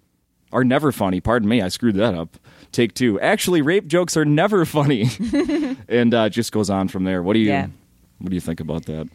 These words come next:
Speaker 2: Uh, oh, so much. First of all, you're, she's heckling.
Speaker 1: Yeah.
Speaker 2: So, uh, you get when you deserve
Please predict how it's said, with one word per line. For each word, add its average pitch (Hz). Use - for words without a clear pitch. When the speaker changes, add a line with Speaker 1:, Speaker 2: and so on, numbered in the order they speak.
Speaker 2:
Uh, 175
oh, 170
so -
much. -
First -
of 226
all, 175
you're, 165
she's -
heckling. 135
Speaker 1:
Yeah. 87
Speaker 2:
So, 220
uh, -
you 190
get 214
when 190
you 165
deserve 139